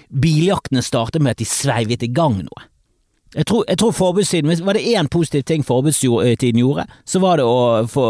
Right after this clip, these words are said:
få bilen til å starte på en annen måte enn at du måtte sveive den i gang. Men jeg så nylig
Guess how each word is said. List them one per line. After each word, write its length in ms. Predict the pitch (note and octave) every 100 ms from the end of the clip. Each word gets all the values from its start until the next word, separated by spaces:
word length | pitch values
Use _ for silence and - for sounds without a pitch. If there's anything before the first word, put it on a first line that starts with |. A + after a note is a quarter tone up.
| G2+ A2+
få 140 | C3
bilen 240 | C#3+ C#3 G#2
til 160 | A#2
å 80 | G#2
starte 380 | - B2+ - C#3
på 80 | A#2
en 80 | F2+
annen 220 | A2 A2+
måte 300 | G#2 A2 - - -
enn 160 | - A#2+
at 80 | G#2
du 60 | G#2+
måtte 160 | G2+
sveive 640 | A#2 - A#2 A2+ A2 A#2 A#2+
den 80 | G2
i 60 |
gang. 220 | F#2+ E2+ - _ - - - -
Men 140 | - G3
jeg 60 | -
så 80 | G#3+
nylig 560 | D#3 D3+ E3 G#3 F3+